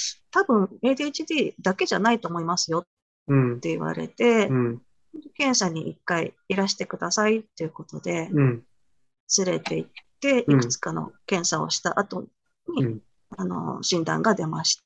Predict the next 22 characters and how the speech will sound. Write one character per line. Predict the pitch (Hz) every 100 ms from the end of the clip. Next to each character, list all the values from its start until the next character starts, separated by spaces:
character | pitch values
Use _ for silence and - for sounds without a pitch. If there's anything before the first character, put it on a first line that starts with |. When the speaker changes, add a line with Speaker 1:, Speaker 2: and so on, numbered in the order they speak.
| _ -
Speaker 1:
低 | 294
学 | 320 339 359
年 | 320 233
の | 202
時 | 202 202 185
は | 196 196 190 -
エ | 233
ー | 233
デ | 233
ィ |
ー | 240
エ |
イ | 233
チ | 233
デ | 220 220
ィ |
ー |
が | 196 170
メ | 185
イ | 185 175
ン | 165 165 165
で、 | 190 190 170